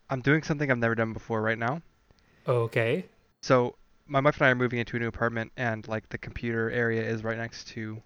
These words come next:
Speaker 1: like, where she sleeps, and she's a light sleeper. So I've used the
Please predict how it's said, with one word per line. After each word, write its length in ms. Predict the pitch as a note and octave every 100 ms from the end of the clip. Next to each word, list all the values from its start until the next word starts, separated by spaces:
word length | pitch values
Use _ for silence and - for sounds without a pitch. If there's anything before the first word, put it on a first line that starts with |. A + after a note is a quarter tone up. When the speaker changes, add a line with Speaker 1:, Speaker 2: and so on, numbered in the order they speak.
| _
Speaker 1:
like, 300 | - A2 - -
where 160 | C3+ A#2
she 140 | A#2
sleeps, 440 | - B2 C3+ - - _ - - - _
and 100 | D3+
she's 160 | - C3+
a 60 | A#2+
light 160 | A2+
sleeper. 460 | - A#2 - C#2+ - _ _ _ _ _
So 440 | - A#2+ A2+ A2 -
I've 280 | B2 B2 A#2 - - _ _ -
used 440 | C3+ C3 B2+ - _ _ - _ _ _
the 240 | C#3 B2